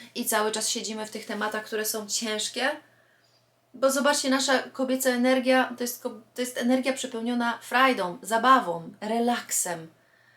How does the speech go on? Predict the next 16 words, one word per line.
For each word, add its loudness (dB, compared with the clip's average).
Wakacje, -2
masaż, -4
chill -2
out, 0
e, -4
inna 6
tematyka, 0
inny 2
feeling. -10
My 4
mamy 6
po -4
rozmowie -2
czuć -4
się 0
lekko -6